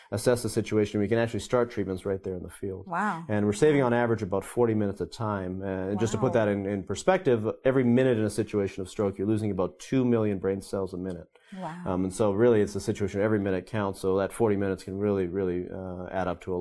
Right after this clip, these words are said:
Speaker 1: lot of
Speaker 2: Sure.
Speaker 1: impact for that
Speaker 2: Sure.
Speaker 1: patient. So.
Speaker 2: That's excellent. Um, and then now I, I always go to diet. Um,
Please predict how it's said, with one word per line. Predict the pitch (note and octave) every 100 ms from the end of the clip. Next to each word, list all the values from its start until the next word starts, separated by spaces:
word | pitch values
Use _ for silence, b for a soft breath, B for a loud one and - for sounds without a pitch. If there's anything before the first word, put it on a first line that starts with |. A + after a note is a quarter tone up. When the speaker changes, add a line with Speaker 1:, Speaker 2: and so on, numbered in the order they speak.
| F2+
Speaker 1:
lot | F2
of | E2+ F2
Speaker 2:
Sure. | -
Speaker 1:
impact | G2 F#2 F2 -
for |
that | E2+ E2
Speaker 2:
Sure. | - F2+ G3
Speaker 1:
patient. | F2+
So. | - G#2
Speaker 2:
That's | -
excellent. | - G#3 - D#3+ C#3+ _ _ B B B -
Um, | G#3+ G#3 G3 -
and | A#3 A#3
then | A#3 A3 A3
now | G#3+ G#3+ G#3+ G3+ - _ _ _ _ -
I, | G#3 F#3
I | G#3
always | G#3+ G#3+ F#3+
go | - F#3+
to | -
diet. | F#3 F3 F3 D#3+ - - _ B B B
Um, | F#3+ F3+ E3+ D#3+